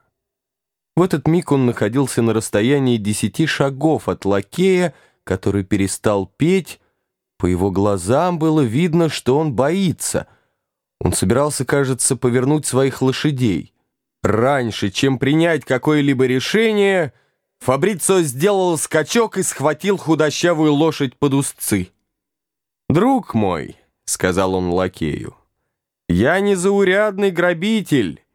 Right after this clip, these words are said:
и потому начну с того, что дам вам двадцать франков. Я вынужден позаимствовать у вас вашу лошадь. Меня убьют, если я не удеру отсюда как можно скорее.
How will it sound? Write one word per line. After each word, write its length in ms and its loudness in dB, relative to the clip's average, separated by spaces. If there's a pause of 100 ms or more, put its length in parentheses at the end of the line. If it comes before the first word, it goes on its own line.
(100)
и 80 -2
потому 420 0
начну 440 0
с 140 -6
того, 600 0
что 260 -2
дам 380 0
вам 280 -2
двадцать 580 -2
франков. 720 -2 (540)
Я 220 2
вынужден 580 0
позаимствовать 840 0
у 80 2
вас 240 0
вашу 340 0
лошадь. 640 -2 (1000)
Меня 280 2
убьют, 480 0
если 340 0
я 160 2
не 120 2
удеру 340 2
отсюда 420 0
как 180 -2
можно 340 0
скорее. 600 -2